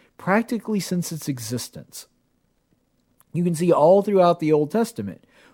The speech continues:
what were their tribes based on? What were their gods that they worshiped? What are the idols that they bowed down to? It were, it was primarily gods that lived in their mind, in their tribe, and favored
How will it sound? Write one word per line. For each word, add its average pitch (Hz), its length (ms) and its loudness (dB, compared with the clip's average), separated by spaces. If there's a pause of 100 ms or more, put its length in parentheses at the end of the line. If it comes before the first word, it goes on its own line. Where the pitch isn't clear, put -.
what 139 440 2
were 180 180 0
their 180 160 -2
tribes 123 540 -6
based 214 500 -4
on? 113 360 -14 (1400)
What 165 220 2
were 190 160 4
their 175 220 0
gods 151 500 -2
that 151 160 -6
they 151 160 2
worshiped? 135 520 -4
What 156 160 -2
are 190 80 0
the 160 180 -2
idols 156 460 -2
that 147 100 -16
they 139 140 -2
bowed 123 360 -4
down 190 340 -4
to? 123 300 -4 (260)
It 165 180 -4
were, 170 340 0
it 156 120 0
was 147 160 -2
primarily 160 720 0
gods 139 440 -2
that 135 180 -8
lived 131 580 2
in 117 120 -4
their 113 160 -4
mind, 90 480 -10 (320)
in 165 300 0
their 139 260 2
tribe, 151 460 2
and 127 140 -4
favored 139 440 -2